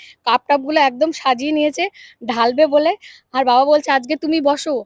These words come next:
আজকের আমি হচ্ছে তোমাকে চা করে হাতে তুলে দেবো, তুমি বসে বসে খাবে, তোমাকে আর কাজ করতে হবে না।" অনেক করেছো। তো যাই হোক,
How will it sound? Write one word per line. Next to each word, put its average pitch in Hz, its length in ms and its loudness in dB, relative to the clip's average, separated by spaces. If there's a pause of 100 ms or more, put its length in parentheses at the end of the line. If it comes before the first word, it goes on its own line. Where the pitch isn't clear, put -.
(140)
আজকের 240 340 -2
আমি 277 240 0
হচ্ছে 302 280 -6 (280)
তোমাকে 262 280 -6 (380)
চা 269 160 0
করে 294 200 -2
হাতে 247 300 -2
তুলে 285 200 0
দেবো, 294 200 0
তুমি 294 200 -2
বসে 247 240 -2
বসে 254 200 -8
খাবে, 202 300 -10 (340)
তোমাকে 247 180 -4
আর 247 160 0
কাজ 240 220 -4
করতে - 280 -8
হবে 214 280 -8
না।" 233 120 -10 (1600)
অনেক 262 340 -2
করেছো। 254 400 0 (440)
তো 269 80 2
যাই 240 280 4
হোক, 311 140 2